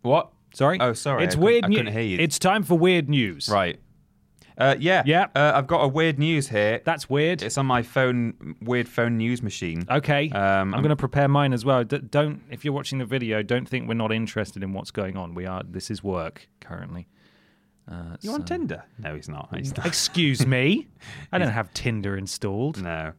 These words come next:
Speaker 1: Um, that, uh, B-,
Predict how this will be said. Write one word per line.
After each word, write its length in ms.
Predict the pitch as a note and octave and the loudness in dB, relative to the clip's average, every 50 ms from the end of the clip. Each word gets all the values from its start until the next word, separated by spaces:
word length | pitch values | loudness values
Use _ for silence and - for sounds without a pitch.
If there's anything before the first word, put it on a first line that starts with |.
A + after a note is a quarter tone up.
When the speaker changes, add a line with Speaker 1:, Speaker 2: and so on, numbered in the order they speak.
| _ - | _ -6
Speaker 1:
Um, 540 | - F#2 G2 G2+ G2+ G2+ G#2 G#2 G2+ G2+ G2+ _ _ _ _ _ _ _ _ _ _ _ _ _ _ _ _ _ _ _ _ _ _ - | -2 0 2 2 2 2 2 0 0 -2 -6 _ _ _ _ _ _ _ _ _ _ _ _ _ _ _ _ _ _ _ _ _ _ -14
that, 340 | G#2+ A2 D3 F3 F#3 - - - | -6 0 0 0 0 0 2 2
uh, 160 | C#3+ D3 D3 | 4 4 2
B-, 180 | D3 - - | 0 -2 -4